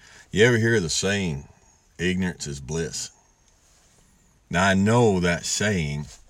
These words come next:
is referring to people are blissfully ignorant. It means they,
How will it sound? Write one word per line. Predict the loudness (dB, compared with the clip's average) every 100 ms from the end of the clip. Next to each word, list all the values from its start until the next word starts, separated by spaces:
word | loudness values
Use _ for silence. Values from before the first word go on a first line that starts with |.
| _ _
is | -4 -2 -4
referring | -4 -4 -2 0 2 0 -2
to | -4 -6 -6
people | -4 -4 -2 -4 -4
are | -6 -8 -6
blissfully | 0 2 2 0 0 0 2
ignorant. | 2 2 -2 -6 -16 -20 -20 -20 -20 -20 -20 -20 -20 -10
It | -2
means | 0 0 0
they, | 2 2